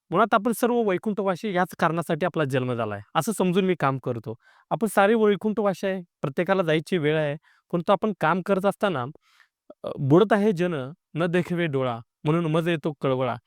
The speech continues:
ह्या विचाराप्रमाणे आपण सगळ्यांनी एक काहीतरी या समाजाचं देणं लागतो, समाजाचं ऋणी लागतो आणि ज्या समाजामध्ये आपण जन्माला आलोय, या समाजाची देणं बघून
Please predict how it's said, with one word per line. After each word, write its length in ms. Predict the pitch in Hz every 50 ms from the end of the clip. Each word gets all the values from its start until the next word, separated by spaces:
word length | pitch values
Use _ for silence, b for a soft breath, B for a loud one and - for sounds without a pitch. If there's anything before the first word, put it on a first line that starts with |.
| _ _ _ _
ह्या 180 | - - 180 196
विचाराप्रमाणे 1400 | 196 151 135 - - 170 165 175 180 170 156 160 - _ _ _ _ _ - 160 175 202 214 196 151 127 127 156 - _ _ _ _ _ -
आपण 240 | - - - 226 208 - -
सगळ्यांनी 400 | - 175 160 180 196 202 208 214
एक 180 | 220 220 233 240 - _ _ _ _ _ _ _ _
काहीतरी 400 | - 165 175 185 - 254 233 226
या 60 | 233 214 -
समाजाचं 440 | 175 165 170 175 165 185 - - 202 156
देणं 240 | 139 139 139 147 165
लागतो, 380 | 165 151 123 - - 123 120 127 b b b b b _ _ _ - - -
समाजाचं 540 | 147 147 165 180 175 190 175 - 214 208 190
ऋणी 260 | 160 151 165 202 220
लागतो 360 | 214 175 - _ - 139 131 135 - _ _ _ -
आणि 100 | 160 156
ज्या 120 | 151 180
समाजामध्ये 580 | 175 - - 139 165 180 196 202 202 208 196 202
आपण 180 | 180 196 190
जन्माला 400 | 165 143 151 147 156 156 156 147
आलोय, 180 | 135 127 135 143
या 360 | 147 - _ _ _ - 156
समाजाची 580 | - - 143 139 143 147 147 151 135 - 226 214
देणं 460 | 175 143 139 135 143 165 185 185 156
बघून 340 | 156 147 135 131 123 120